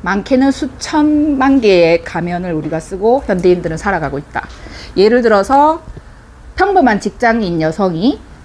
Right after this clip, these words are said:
회사에서는 굉장히 근면성실하게 일을 하다가 퇴근 후 집에 가서 굉장히 화려한 옷으로 갈아입어요. 어디로 갑니까?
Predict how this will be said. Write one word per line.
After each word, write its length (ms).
회사에서는 760
굉장히 420
근면성실하게 1300
일을 260
하다가 540
퇴근 340
후 80
집에 320
가서 560
굉장히 640
화려한 500
옷으로 240
갈아입어요. 500
어디로 240
갑니까? 460